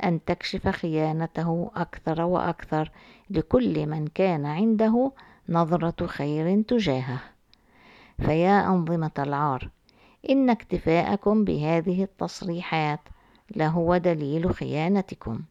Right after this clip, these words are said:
وهوان دين الله عليكم، ووالله إن هذه المواقف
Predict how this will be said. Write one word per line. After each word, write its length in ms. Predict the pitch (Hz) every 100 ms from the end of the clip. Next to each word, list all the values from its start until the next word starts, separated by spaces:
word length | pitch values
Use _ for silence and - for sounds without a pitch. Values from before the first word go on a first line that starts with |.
| _ _ - _ -
وهوان 680 | 143 143 143 143 143 143 139
دين 300 | 143 147 143
الله 540 | 143 160 196 180 139
عليكم، 540 | 123 135 131 120 113 117 135 _ _ _ _
ووالله 840 | - 147 147 160 151 170 185 208 233 - _ _ -
إن 220 | 240 254
هذه 560 | 220 208 190 196 220 214
المواقف 840 | 208 202 180 190 202 - 220 -